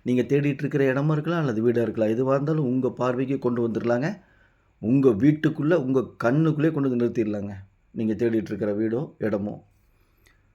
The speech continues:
மேலும் உங்ககிட்ட சைட்டு, வீடு, காடு, தோட்டம் விற்பனைக்கு இருந்தா சொல்லுங்க. நம்ம சேனல்ல வீடியோ எடுத்து ஒளிபரப்பி மார்க்கெட் பிரைஸ்க்கு வித்து கொடுக்கலாங்க. பாருங்க, வியூ காமிக்கிறேன். சுத்திலுமே வீடுகள் இருக்குது பாருங்க.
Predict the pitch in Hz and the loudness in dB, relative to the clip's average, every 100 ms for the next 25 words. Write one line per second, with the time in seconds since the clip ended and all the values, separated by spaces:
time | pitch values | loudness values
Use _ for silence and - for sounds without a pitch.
0 | _ _ _ _ _ _ _ _ _ _ | _ _ _ _ _ _ _ _ _ _
1 | _ _ - 151 196 175 160 151 151 151 | _ _ 2 4 6 4 4 4 2 0
2 | 139 151 165 139 143 151 151 131 139 131 | 0 2 2 2 2 2 2 0 0 -2
3 | 127 123 113 127 135 127 123 - 131 135 | -2 -4 -4 -4 -4 -4 -4 -2 -2 0
4 | 156 123 120 127 127 143 135 120 135 135 | -2 -2 -4 -2 -2 -2 -2 0 2 2
5 | 120 127 151 123 131 135 151 127 123 123 | 2 2 2 4 4 2 0 0 0 -2
6 | 120 131 131 - 113 117 110 110 104 98 | -4 -2 -2 -4 -4 -2 -2 -2 -4 -8
7 | - - _ - 135 139 120 139 120 143 | -16 -20 _ -2 0 2 0 -2 0 0
8 | 135 123 113 101 107 180 - - - - | 2 0 0 -2 -4 -6 -10 -20 -20 -8
9 | 156 156 214 190 190 156 151 135 120 123 | -8 0 4 4 6 4 4 4 2 2
10 | 110 110 104 101 | 0 0 -2 -4